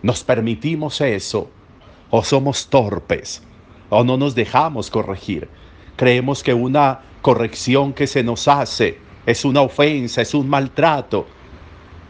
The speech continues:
Todavía seguimos, eh, viendo eso en las correcciones, porque eso es torpeza.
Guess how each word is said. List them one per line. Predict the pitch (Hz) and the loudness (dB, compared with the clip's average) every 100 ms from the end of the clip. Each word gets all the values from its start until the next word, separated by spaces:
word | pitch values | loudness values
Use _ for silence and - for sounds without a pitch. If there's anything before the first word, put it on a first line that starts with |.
| - - - - | -20 -20 -20 -6
Todavía | - 120 110 127 143 | 0 2 2 0 -2
seguimos, | - 110 123 135 143 135 - - | 0 0 2 2 0 0 -4 -2
eh, | 123 110 - - | 0 0 -6 -12
viendo | 113 113 139 156 147 147 | -4 2 2 2 2 2
eso | 156 190 - 107 - - - - - - - - - - - | 2 0 -2 -2 -2 -12 -20 -20 -20 -20 -20 -20 -20 -20 0
en | 123 | 2
las | 110 - | 2 0
correcciones, | 120 107 95 - - 156 196 104 80 - - - - - - - - - - - | 0 0 -2 -4 0 2 2 -2 -6 -10 -14 -16 -20 -20 -20 -20 -20 -20 -20 -2
porque | 135 123 - 107 | 0 2 2 0
eso | 113 160 | 2 0
es | 135 | -2
torpeza. | - 135 - 156 175 127 107 80 | 0 -2 2 2 2 0 -2 -2